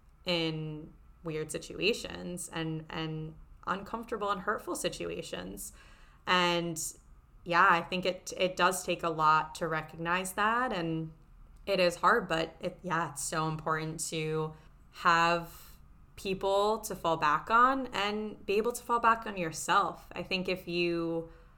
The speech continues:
are going through a spiral, and I sup-, fully support people going on rampages and just wanting to date. And if you wanna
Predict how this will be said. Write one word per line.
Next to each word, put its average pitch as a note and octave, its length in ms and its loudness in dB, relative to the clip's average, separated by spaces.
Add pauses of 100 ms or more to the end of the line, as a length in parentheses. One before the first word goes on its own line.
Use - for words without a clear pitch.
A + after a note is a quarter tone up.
(200)
are E3+ 100 4
going E3 380 2
through E3 380 2
a - 120 -6
spiral, E3 880 4
and D#3+ 340 -2 (240)
I F3+ 280 6
sup-, A#3 320 -4
fully G3 360 2
support E3+ 520 0
people F3 260 0
going E3+ 300 0
on E3+ 120 2
rampages F3+ 840 2
and D#3+ 180 -2
just D#3+ 380 -2 (380)
wanting E3 380 2
to F3 120 -4
date. E3 560 4
And D#3 280 -2 (280)
if F3 180 2
you F#3 220 -2
wanna G3+ 340 4